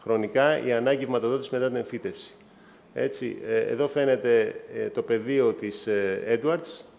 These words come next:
το οποίο έχει φτάσει να έχει μια ανάγκη βηματοδότησης κάτω από δέκα τοις εκατό. Εδώ φαίνεται το πεδίο της Lotus, μηχανικά εκτισσόμενη βαλβίδα, η οποία είχε αποσυρθεί και τώρα επανήλθε,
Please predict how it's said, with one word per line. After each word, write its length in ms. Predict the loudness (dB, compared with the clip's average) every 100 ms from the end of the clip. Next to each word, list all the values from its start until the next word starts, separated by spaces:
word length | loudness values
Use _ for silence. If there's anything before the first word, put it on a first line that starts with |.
| -20 -20 -20 -6
το 80 | -6
οποίο 440 | -2 0 2 2 0
έχει 180 | -2
φτάσει 360 | -2 0 0 0
να 80 | 2
έχει 220 | 2 0
μια 340 | 0 2 2
ανάγκη 300 | 2 2 0
βηματοδότησης 440 | 0 0 0 -2 -4
κάτω 160 | 0
από 100 | 2
δέκα 160 | 2 0
τοις 100 | 0
εκατό. 500 | 0 0 0 -2 -6 -20 -20 -20 -20 -20 -20 -6
Εδώ 280 | -2 0 0
φαίνεται 260 | 0 0
το 120 | -2
πεδίο 720 | 2 2 2 2 2 2 -2 -14 -20 -20 -10
της 220 | -10 -4 2
Lotus, 560 | 2 2 -4 -4 -12 -18 -20 -16 -12
μηχανικά 400 | -6 -4 2 2
εκτισσόμενη 460 | 2 0 4 4
βαλβίδα, 520 | 4 2 -2 -4 -4
η 100 | -2
οποία 500 | -4 -4 -2 2 2
είχε 140 | 2 -2
αποσυρθεί 400 | -6 -6 -10 -8
και 100 | -2
τώρα 160 | 0
επανήλθε, 600 | 0 0 -2 -4 -4 -4